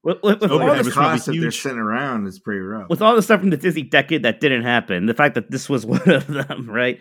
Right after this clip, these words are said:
Speaker 2: Yeah,
Speaker 1: It wasn't even a part,
Speaker 2: yeah.
Speaker 1: it wasn't even a plan for the Disney decade. It's just this weird pivot experiment thing.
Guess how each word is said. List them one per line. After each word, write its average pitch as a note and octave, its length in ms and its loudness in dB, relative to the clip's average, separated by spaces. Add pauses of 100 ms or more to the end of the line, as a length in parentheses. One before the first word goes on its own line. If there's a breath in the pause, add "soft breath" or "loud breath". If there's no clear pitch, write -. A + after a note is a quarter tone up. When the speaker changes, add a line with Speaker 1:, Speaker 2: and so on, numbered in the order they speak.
(140 loud breath)
Speaker 2:
Yeah, C3+ 200 0
Speaker 1:
It - 20 2
wasn't F#3+ 160 4
even D3+ 140 2
a A2+ 40 -2
part, - 100 -8
Speaker 2:
yeah. C#3+ 140 4
Speaker 1:
it - 40 2
wasn't D#3+ 180 2
even B2+ 120 0
a F#2 40 -2
plan C3+ 340 2
for A#2 80 -6
the F#2+ 120 -2
Disney F#2+ 240 -6
decade. A2 340 -2
It's - 100 -8
just A2 140 -4
this F#2+ 160 -10
weird G#2 580 2
pivot G#2+ 340 4
experiment F2+ 640 -2
thing. F#2 240 -2